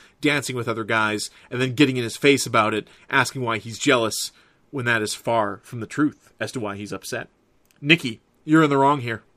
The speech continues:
Straight up. They're hungover at the meeting. It's a Birdie Bee meeting.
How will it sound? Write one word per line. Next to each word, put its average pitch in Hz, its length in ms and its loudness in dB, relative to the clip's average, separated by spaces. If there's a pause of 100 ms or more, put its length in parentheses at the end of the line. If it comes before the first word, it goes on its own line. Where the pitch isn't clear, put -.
(140)
Straight 131 300 4
up. 131 180 2 (2500)
They're 185 140 8
hungover 214 400 6
at 202 80 6
the 170 80 -2
meeting. 175 280 4
It's 160 100 -2
a 147 60 0
Birdie 147 280 2
Bee 139 180 -6
meeting. 135 400 -4